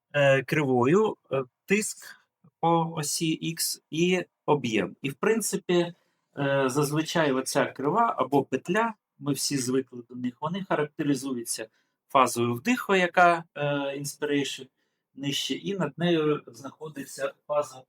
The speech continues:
видиху. Якщо вентиляція здійснюється на непошкоджених легенях,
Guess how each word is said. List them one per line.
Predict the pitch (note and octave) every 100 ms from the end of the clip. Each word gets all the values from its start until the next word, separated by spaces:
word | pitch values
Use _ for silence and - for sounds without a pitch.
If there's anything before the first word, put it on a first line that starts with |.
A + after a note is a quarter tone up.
| -
видиху. | G#2 _ _ _ _ _ - - - _
Якщо | D#3 E3+ - A#3+ A3+ - _
вентиляція | C#3 F3 E3+ F3 E3+ A#2+ - C3 A#2 A#2+ - _ -
здійснюється | - D#3+ D3+ - B2+ B2 -
на | B2+ D3
непошкоджених | C#3+ D3 D3 - C3+ - A2+ A2+ -
легенях, | D3 E3 B3 A#3+ G#3+